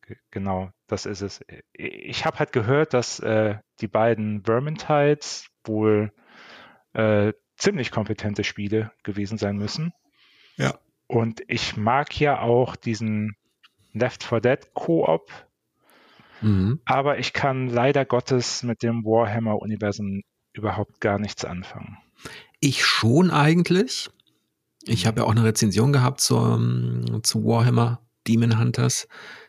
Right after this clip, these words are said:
Speaker 2: Das war natürlich auch, ähm, Taktik, ne?
Speaker 1: Mhm.
Speaker 2: Äh, und keine Action. Aber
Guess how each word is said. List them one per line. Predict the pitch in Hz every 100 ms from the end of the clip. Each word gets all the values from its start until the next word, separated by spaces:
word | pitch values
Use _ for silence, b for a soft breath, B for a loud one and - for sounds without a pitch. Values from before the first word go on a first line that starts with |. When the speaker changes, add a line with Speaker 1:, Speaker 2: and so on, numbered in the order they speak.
| _
Speaker 2:
Das | 113 123
war | 127
natürlich | 120 127 107 113
auch, | 101 - -
ähm, | 104 98
Taktik, | - 92 - 82 -
ne? | - 92 - _ _ _ _ _
Speaker 1:
Mhm. | 101 95 98 B B B _
Speaker 2:
Äh, | - 92 90
und | 98 92
keine | 101 95
Action. | 90 - - 92 95 - _ _
Aber | 104 110 110 -